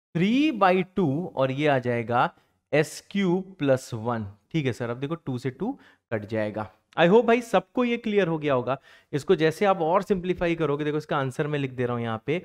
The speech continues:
आंसर क्या लिख दे रहा हूँ, सिंपल सा, माइनस करोगे तो ये हो जाएगा माइनस थ्री एस क्यूब। मैं दिख नहीं रहा हूँगा, मतलब लिखता हुआ नहीं दिख रहा हूँगा मैं कि क्या लिख रहा हूँ, पर देखो भावनाओं को समझना,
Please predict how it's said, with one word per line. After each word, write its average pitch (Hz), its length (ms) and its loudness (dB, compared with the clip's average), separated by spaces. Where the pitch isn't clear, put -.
आंसर 139 340 0
क्या 170 140 2
लिख 165 120 0
दे 160 120 0
रहा 165 100 0
हूँ, 175 80 -4
सिंपल 160 380 -2
सा, 208 180 -6
माइनस 143 380 2
करोगे 165 300 -2
तो 160 120 -8
ये 156 80 -2
हो 151 60 2
जाएगा 151 240 0
माइनस 139 680 -2
थ्री 147 320 -2
एस 147 180 0
क्यूब। 139 160 0
मैं 160 220 2
दिख 202 160 4
नहीं 220 200 6
रहा 196 100 2
हूँगा, 175 240 2
मतलब 156 240 -2
लिखता 147 300 0
हुआ 196 180 6
नहीं 175 120 0
दिख 151 180 -2
रहा 143 100 2
हूँगा 127 220 0
मैं 139 160 -4
कि - 380 -18
क्या 160 240 6
लिख 175 220 4
रहा 135 100 0
हूँ, 160 100 -4
पर 143 200 0
देखो 147 400 -2
भावनाओं 123 460 4
को 180 100 -2
समझना, 160 440 -4